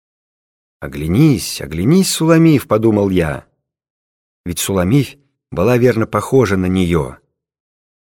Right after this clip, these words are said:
"Девы и иерусалимские, черная и прекрасна". И, проходя мимо шатра,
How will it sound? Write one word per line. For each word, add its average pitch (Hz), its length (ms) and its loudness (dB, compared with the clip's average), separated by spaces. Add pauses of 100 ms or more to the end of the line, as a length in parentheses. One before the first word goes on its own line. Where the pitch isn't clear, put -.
(140)
"Девы 156 480 0
и - 180 -2
иерусалимские, 123 1080 0 (360)
черная 135 720 0
и 123 160 -6
прекрасна". 87 880 -4 (1000)
И, 95 100 -12
проходя 98 520 -2
мимо 98 220 -2
шатра, 113 500 -2